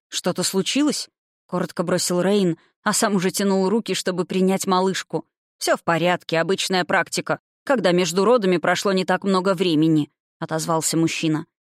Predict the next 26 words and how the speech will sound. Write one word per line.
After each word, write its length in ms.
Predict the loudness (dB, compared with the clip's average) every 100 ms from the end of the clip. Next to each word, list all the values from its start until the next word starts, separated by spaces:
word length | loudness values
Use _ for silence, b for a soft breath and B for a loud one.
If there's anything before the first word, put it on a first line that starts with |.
| -10
"Вы 140 | -8
точно 360 | -4 -4 0 0
уверены, 360 | 2 2 0
что 180 | -2 -2
с 80 | -2
моей 200 | 0 0
женой 240 | 0 0
всё 160 | 0 -4
в 80 | -2
порядке? 520 | 0 0 -2 -4 -8 b b b
В 80 | b
тот 180 | -2 0
раз 260 | 2 0 0
роды 280 | 0 0
длились 380 | 0 0 0 -2
долго". 480 | 0 2 2 0 -4 _ _ _ -4
"Рейн!" 580 | 0 2 4 2 0 -4 _ _ _
В 60 | _
тихом 420 | -8 -6 -6 -6 -10 -8
и 60 |
бесконечно 560 | -6 -4 0 0 0 -2
прекрасном 680 | -4 -4 -2 0 0 0 2
голосе 420 | 0 0 -2 -4
Ани 260 | -2 0 0
послышалось 600 | -2 -2 -2 -4 -4 -4
веселье. 560 | -4 -4 -2 -4 -6 -8